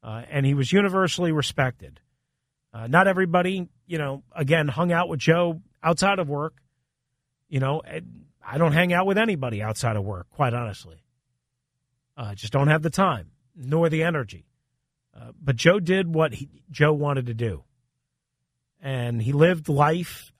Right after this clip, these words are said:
albeit short, to its fullest. So rest in peace, Joe.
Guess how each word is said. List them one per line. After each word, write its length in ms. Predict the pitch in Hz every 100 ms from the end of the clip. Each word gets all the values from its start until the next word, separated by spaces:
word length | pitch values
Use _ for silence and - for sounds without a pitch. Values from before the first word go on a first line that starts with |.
| 131
albeit 440 | 139 139 165 165
short, 440 | - 226 185 113 - _ _ _
to 160 | - 151
its 120 | 127
fullest. 560 | - 139 87 - - _ _ _ _ _ _ _ _ _ _ _ _ _ _
So 140 | 170
rest 300 | 165 185 -
in 100 | 170
peace, 240 | 170 143 -
Joe. 360 | 127 120 123